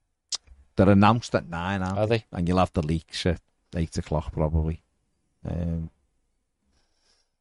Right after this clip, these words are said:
Speaker 1: 'cause people can't hold their own water, can they?
Speaker 2: Wonder what I'm gonna talk about on Radio Merseyside tomorrow morning.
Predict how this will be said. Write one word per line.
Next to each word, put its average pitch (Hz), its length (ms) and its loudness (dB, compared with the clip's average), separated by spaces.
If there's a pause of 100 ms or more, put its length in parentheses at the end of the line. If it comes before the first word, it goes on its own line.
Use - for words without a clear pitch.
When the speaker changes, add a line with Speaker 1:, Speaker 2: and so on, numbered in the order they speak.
(480)
Speaker 1:
'cause 76 140 -8
people 80 300 -4
can't 78 280 -2
hold 78 240 -2
their 73 120 -2
own 71 180 -2
water, 76 300 -8
can 80 200 -10
they? - 60 -8
Speaker 2:
Wonder 151 140 0
what 147 140 2
I'm 139 80 2
gonna 127 140 2
talk 120 280 2
about 151 240 4
on 127 60 0
Radio 98 240 4
Merseyside 123 600 0
tomorrow 98 260 -4
morning. 110 320 -2